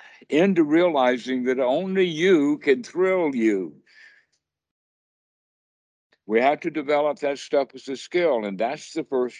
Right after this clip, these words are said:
jhana. The first jhana is talking ourselves into feeling so great and so wow.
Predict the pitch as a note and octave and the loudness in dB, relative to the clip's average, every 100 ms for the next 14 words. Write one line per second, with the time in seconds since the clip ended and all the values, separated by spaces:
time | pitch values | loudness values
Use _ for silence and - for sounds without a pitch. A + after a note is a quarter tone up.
0 | - E3 E3 G2+ D#2+ - A2+ G#2+ A#2+ D3+ | -6 -2 -2 -4 -10 -12 -14 -8 -4 -4
1 | - - C#3 B2 B2 A2+ A2+ - C3 D3 | -6 -4 0 2 0 -2 -2 -2 -4 -4
2 | D#3+ D#3 D#3+ - C3 A#2+ A#2+ A#2 G#2+ G#2 | -6 -6 -8 0 2 2 0 -4 -4 -4
3 | - A2+ G#2 F#2 - - C#3+ E3+ - - | -2 -2 -2 -6 -12 -2 0 0 0 -2
4 | C3 - - E3+ D3 C3 - B2+ E3 E3 | -2 -6 -12 -8 -8 -8 -8 -4 -2 0
5 | C#3+ C3 B2+ B2+ | 0 0 -2 -4